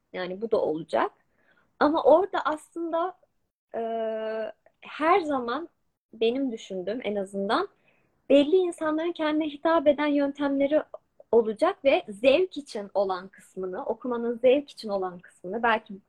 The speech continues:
bilgi edinme, işte öğrenim, akademik, e, se-, sebepler, onları bir kenara bırakıyorum. Zevk için olan kısmını her zaman kendi istedikleri, kendilerine hitap eden o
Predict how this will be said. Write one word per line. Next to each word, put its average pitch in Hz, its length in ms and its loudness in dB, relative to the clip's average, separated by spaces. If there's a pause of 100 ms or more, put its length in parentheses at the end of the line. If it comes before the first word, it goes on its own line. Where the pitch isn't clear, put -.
bilgi 214 400 2
edinme, 220 420 0
işte - 340 -2
öğrenim, 214 600 0 (540)
akademik, 220 720 2 (100)
e, 202 100 -2 (420)
se-, - 420 -8
sebepler, 226 680 4 (140)
onları 214 300 -6
bir - 60 -20
kenara 233 340 -4
bırakıyorum. 190 480 -4 (440)
Zevk 349 300 0
için - 200 -8
olan 247 300 -2
kısmını 247 640 -8 (380)
her 370 280 4
zaman 359 340 -4
kendi 311 440 -8 (260)
istedikleri, 269 960 -2
kendilerine 269 640 -2
hitap 277 440 0
eden 262 300 -2
o 247 220 0